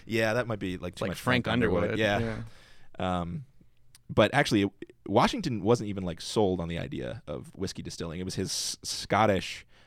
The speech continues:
Speaker 1: farm manager who convinced him to do it and said, like, "George, we can make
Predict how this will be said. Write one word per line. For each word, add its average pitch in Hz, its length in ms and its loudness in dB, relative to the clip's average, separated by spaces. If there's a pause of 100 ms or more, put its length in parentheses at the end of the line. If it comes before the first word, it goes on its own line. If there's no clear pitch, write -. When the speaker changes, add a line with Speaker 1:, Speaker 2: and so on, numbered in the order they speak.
Speaker 1:
farm 107 420 0
manager 82 640 -2 (480)
who 107 120 2
convinced 92 380 -4
him 85 80 -8
to 82 80 -8
do 90 180 -4
it 73 140 -4
and 87 100 -10
said, 85 220 -2
like, 64 220 -6 (300)
"George, 135 420 10
we 120 100 2
can 117 160 -2
make 135 300 4